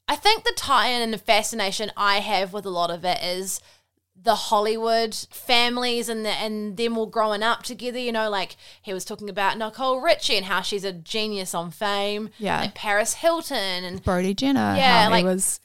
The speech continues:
Speaker 1: I find that all really interesting, I think, and maybe it's
Speaker 2: a little bit
Speaker 1: because
Speaker 2: incestuous, maybe?
Speaker 1: Well, I think it's because we grew up watching
Speaker 2: Mm.
Speaker 1: and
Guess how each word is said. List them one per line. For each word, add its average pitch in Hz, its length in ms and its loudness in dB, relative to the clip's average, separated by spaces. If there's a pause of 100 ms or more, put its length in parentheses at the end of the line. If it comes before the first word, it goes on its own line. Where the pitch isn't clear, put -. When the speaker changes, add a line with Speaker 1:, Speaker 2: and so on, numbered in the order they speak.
Speaker 1:
I 269 120 -2
find 302 380 -6
that 302 180 -2
all 240 200 -2
really 196 440 -2
interesting, 214 640 -6
I 127 100 -6
think, 180 220 -6
and 233 100 -2
maybe 247 300 0
it's - 180 -2
Speaker 2:
a 226 40 -4
little 196 200 6
bit 185 100 4
Speaker 1:
because 190 120 2
Speaker 2:
incestuous, 196 560 -2
maybe? 262 400 -4
Speaker 1:
Well, 403 260 4
I 392 100 4
think 427 220 0
it's 415 120 -6
because 440 240 0
we 370 100 0
grew 247 240 0
up 190 220 0
watching 226 800 -2
Speaker 2:
Mm. 180 200 0
Speaker 1:
and - 160 0